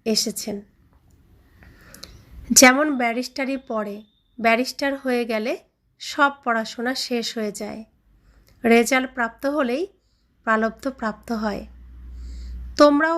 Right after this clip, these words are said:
পড়া করে রাজত্ব করবে, সেখানে জ্ঞানের দরকার নেই। এই চিত্রগুলিতেও ভুল ঠিক কী আছে, সবই তোমাদের বুদ্ধিতে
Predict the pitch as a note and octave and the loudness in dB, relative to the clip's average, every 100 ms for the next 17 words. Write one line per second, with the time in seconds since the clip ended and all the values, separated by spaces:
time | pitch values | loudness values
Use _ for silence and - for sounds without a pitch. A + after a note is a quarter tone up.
0 | E4 A#3+ A#3 B3 B3+ B3 B3 A3+ G#3 A#3 | -2 -4 -4 -4 -6 -6 -4 -6 -6 -10
1 | - A3+ A3 G3+ G3 G3 - _ _ _ | -12 -12 -10 -10 -10 -14 -14 _ _ _
2 | _ _ _ _ - - - B3+ B3 A#3 | _ _ _ _ 4 4 4 2 0 0
3 | A3+ A3 B3+ B3 A3 G#3+ A3+ G#3+ G#3 G3 | -2 -2 -2 -4 -6 -6 -6 -4 -4 -6
4 | G#3+ _ _ _ _ _ _ A#3+ A3+ A#3 | -12 _ _ _ _ _ _ 2 2 0
5 | A3+ - C4 B3+ A#3 A3 B3 E4+ - _ | -4 -2 -2 0 -2 -2 -2 -4 -6 _
6 | _ _ _ - G#3 A#3+ B3 A#3+ - _ | _ _ _ -8 0 2 2 0 -8 _
7 | - B3 A#3+ - _ _ _ - C4+ B3+ | -2 0 0 -6 _ _ _ -4 0 2
8 | A3 G#3+ - C#4 - _ _ _ _ - | 0 -4 -6 -6 -8 _ _ _ _ -8
9 | - C#4+ C4 B3+ D#4 B3+ A3 G#3+ A#3+ A3 | -2 4 4 2 -4 -4 -6 -4 -6 -6
10 | G#3+ - G#3+ | -10 -8 -8